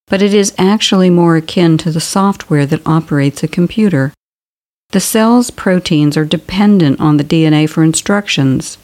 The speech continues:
but the D N A is dependent on the proteins for its own existence and maintenance. Doesn't this mutual dependency destroy any possibility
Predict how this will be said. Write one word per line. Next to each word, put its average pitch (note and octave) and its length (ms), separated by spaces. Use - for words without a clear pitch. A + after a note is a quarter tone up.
but F3+ 140
the F#3+ 60
D B3 300
N E3 120
A D3 220
is F3+ 140
dependent D#3+ 500
on D#3+ 120
the E3 80
proteins E3+ 720
for F#3 220
its F3 160
own F3 160
existence D#3+ 760
and D#3+ 220
maintenance. - 640
Doesn't A3 360
this G#3 200
mutual F3+ 540
dependency E3+ 800
destroy E3+ 600
any E3 240
possibility D#3+ 880